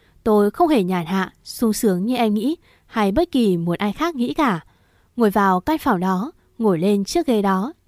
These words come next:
trong người lúc nào cũng thấy căng thẳng và mệt mỏi. Sự lo lắng và áp lực luôn đan xen. Chỉ cần tính toán sai một bước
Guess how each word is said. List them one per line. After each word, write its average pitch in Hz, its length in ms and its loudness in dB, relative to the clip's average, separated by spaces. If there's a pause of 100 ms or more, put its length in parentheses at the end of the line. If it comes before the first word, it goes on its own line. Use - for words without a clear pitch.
trong 220 220 -2
người 196 240 2
lúc 311 200 -4
nào 202 380 0
cũng 247 120 -4
thấy 220 160 0
căng 311 200 -2
thẳng 196 400 -4
và 190 160 2
mệt 175 240 0
mỏi. 202 260 0 (460)
Sự - 220 -4
lo 202 180 0
lắng 190 360 -2
và 277 100 2
áp 311 200 0
lực 262 220 2
luôn 208 280 2
đan 220 180 0
xen. 240 280 0 (440)
Chỉ - 160 -2
cần 190 360 0
tính 214 200 -4
toán 208 260 -2
sai 320 220 -2
một 202 180 0
bước 277 240 -2